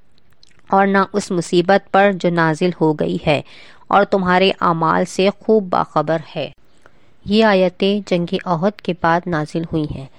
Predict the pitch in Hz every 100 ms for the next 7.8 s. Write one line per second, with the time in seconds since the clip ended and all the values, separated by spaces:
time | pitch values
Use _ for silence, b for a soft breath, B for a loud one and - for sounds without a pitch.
0 | b b b 185 202 185 180 180 220 -
1 | 185 - - 196 190 - - 180 - 170
2 | - 170 180 - 185 165 156 185 180 170
3 | 160 175 180 170 175 196 185 196 185 165
4 | 151 - 190 185 - 185 190 b b b
5 | 185 196 196 185 196 196 - - 180 190
6 | 165 160 147 170 - 160 139 - b b
7 | b - 196 202 202 202 202